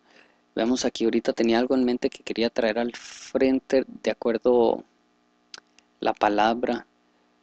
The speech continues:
y pues se me escapa el pensamiento por, por el momento. Veamos aquí qué decíamos. La palabra,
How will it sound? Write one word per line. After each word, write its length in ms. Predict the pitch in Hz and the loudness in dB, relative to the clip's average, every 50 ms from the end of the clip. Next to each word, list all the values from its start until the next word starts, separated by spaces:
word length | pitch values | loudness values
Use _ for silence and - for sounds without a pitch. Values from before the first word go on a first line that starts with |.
| _ _ _ _ _ _ _ _ _ _ _ _ _ _ _ _ _ | _ _ _ _ _ _ _ _ _ _ _ _ _ _ _ _ _
y 200 | - 113 110 110 | -4 -4 -4 -4
pues 320 | - - 110 110 107 104 | -2 -2 0 0 0 -2
se 120 | - - 120 | -4 -4 -4
me 120 | 107 104 | -4 -4
escapa 340 | - - - - 131 120 - | -6 -4 -2 -2 0 0 -2
el 80 | 131 - | -2 -2
pensamiento 560 | - 117 - 127 113 113 113 113 - 139 131 | -4 -4 -2 -2 0 0 0 0 0 -2 -4
por, 380 | - - 117 113 110 110 107 - - - - - - - - - - _ _ _ _ _ _ _ _ _ - - _ _ | -2 0 2 2 2 2 -2 -6 -14 -14 -14 -14 -14 -16 -18 -20 -20 _ _ _ _ _ _ _ _ _ -20 -20 _ _
por 220 | - - 117 110 113 | -2 -2 0 0 0
el 80 | 113 | -2
momento. 600 | 113 113 110 120 135 147 151 151 - - 170 160 - _ _ _ _ _ _ - - - _ _ _ _ _ _ _ _ _ _ _ _ _ _ _ _ _ _ _ _ | -2 -2 0 2 2 2 2 2 2 2 2 2 0 _ _ _ _ _ _ -20 -20 -20 _ _ _ _ _ _ _ _ _ _ _ _ _ _ _ _ _ _ _ _
Veamos 260 | - 120 131 131 - | -2 -2 -2 0 -2
aquí 220 | - 123 - - 113 | -2 -4 -4 -8 -6
qué 180 | - - 135 127 127 117 - - - | -4 -4 -6 -4 -6 -8 -10 -8 -6
decíamos. 840 | 151 135 - - 127 117 120 117 117 107 - - - - - - _ _ _ _ _ _ _ _ _ _ _ _ _ _ _ _ _ _ - | -6 -6 -4 -4 -2 -2 -2 -2 -4 -6 -8 -10 -14 -16 -16 -16 _ _ _ _ _ _ _ _ _ _ _ _ _ _ _ _ _ _ -8
La 160 | - 113 110 | -6 -6 -4
palabra, 720 | - - - 76 131 135 143 139 - 143 143 143 143 | -2 -2 -2 -2 -2 -2 0 0 0 0 0 0 -2